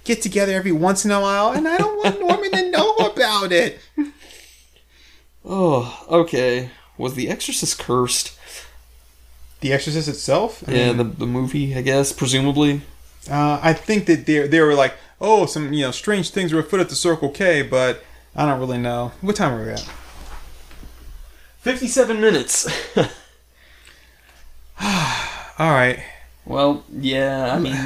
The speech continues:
Speaker 1: <sighs>
Speaker 2: people don't die by haunting.
Speaker 1: You wanna, you wanna do another break and then wrap up?
Speaker 2: Uh, why don't we just wrap up? I don't have a, I don't have a lot more to say here.
Speaker 1: Yeah, you're good, that's it? You're
Speaker 2: I
Speaker 1: done?
Speaker 2: mean, yeah, I mean, 'cause, like, you know, I, I still, you know, my whole thing is,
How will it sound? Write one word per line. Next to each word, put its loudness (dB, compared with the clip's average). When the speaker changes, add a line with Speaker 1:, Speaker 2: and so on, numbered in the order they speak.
Speaker 1:
<sighs> -18
Speaker 2:
people -2
don't -4
die 0
by 0
haunting. -12
Speaker 1:
You -2
wanna, 4
you 0
wanna 2
do 2
another 2
break 2
and 0
then 0
wrap 0
up? 0
Speaker 2:
Uh, -4
why -2
don't -4
we -4
just -4
wrap 0
up? 2
I -6
don't 2
have 2
a, -4
I 0
don't 2
have 0
a 2
lot 2
more 2
to 0
say 2
here. 0
Speaker 1:
Yeah, 4
you're 4
good, 4
that's 2
it? 4
You're -4
Speaker 2:
I -2
Speaker 1:
done? 0
Speaker 2:
mean, -6
yeah, 6
I 4
mean, 0
'cause, 0
like, 4
you -4
know, 2
I, 2
I 0
still, 2
you 0
know, -2
my 0
whole 2
thing -4
is, -8